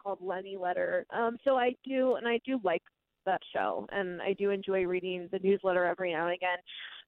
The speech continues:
So I think, you know, culturally there is, you know, um, there is good culture and there is good content that is coming out of people who identify as feminists.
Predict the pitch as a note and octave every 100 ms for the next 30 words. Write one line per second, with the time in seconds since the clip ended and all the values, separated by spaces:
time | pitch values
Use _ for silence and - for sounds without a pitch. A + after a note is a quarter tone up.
0 | - D4+ C#4+ A#3+ C#4+ - E4 E4 - B3+
1 | B3+ G3+ F#3+ - B3 - A3 G3 F3+ E3+
2 | E3 F3 F3+ G3+ G3 - G#3 G3+ G3+ G3
3 | _ _ _ _ _ _ _ _ _ _
4 | _ _ _ - A#3 G3+ F#3 F#3 - G3+
5 | G3 F#3+ F#3 F3 F3 E3 _ _ - A#3+
6 | A#3 A3+ - A#3 A3 G#3+ G3+ G#3 - G#3
7 | - G3+ F3+ F#3+ F#3 G3+ - F#3+ F#3+ -
8 | F#3 F#3+ G3 F#3 F#3 F#3 F#3+ - G3+ F#3+
9 | F3+ F#3 - G#3 F#3+ F#3 F#3+ F#3 F#3+ F#3+
10 | F3 F#3 F#3 - G#3 G#3 F3+ F3+